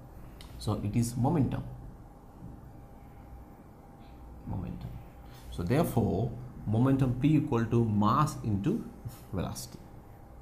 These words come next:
This was the first observation by Isaac Newton, momentum. So if we take the S I unit of momentum,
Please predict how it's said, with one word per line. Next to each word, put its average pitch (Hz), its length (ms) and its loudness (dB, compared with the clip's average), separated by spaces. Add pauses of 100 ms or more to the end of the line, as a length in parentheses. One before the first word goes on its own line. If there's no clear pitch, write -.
(1160)
This 104 120 -2
was 101 120 -2
the 98 60 -4
first - 440 2 (240)
observation 104 460 0
by 90 140 2
Isaac 95 300 -2
Newton, 170 280 0 (180)
momentum. 104 460 0 (640)
So 107 380 4 (280)
if 117 140 2
we 123 60 4
take 175 160 6
the 113 160 2
S 131 200 6
I 214 100 10
unit 170 300 8
of 151 160 4
momentum, 110 640 6